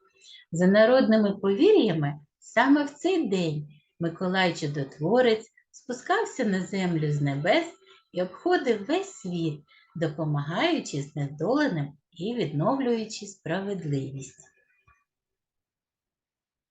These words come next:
Він ходить від хати до хати, питається мами і тата:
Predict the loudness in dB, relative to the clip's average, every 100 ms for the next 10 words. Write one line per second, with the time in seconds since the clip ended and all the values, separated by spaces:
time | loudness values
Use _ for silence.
0 | _ _ _ _ _ _ _ _ _ _
1 | _ _ _ _ _ _ _ _ -20 _
2 | _ _ -6 4 6 6 4 4 6 2
3 | 0 -2 -2 -4 2 2 2 0 2 0
4 | -2 2 2 2 -2 -4 -4 -8 _ _
5 | -2 0 2 4 4 2 0 0 4 4
6 | 6 6 6 4 -2 -2 -4 -8 -12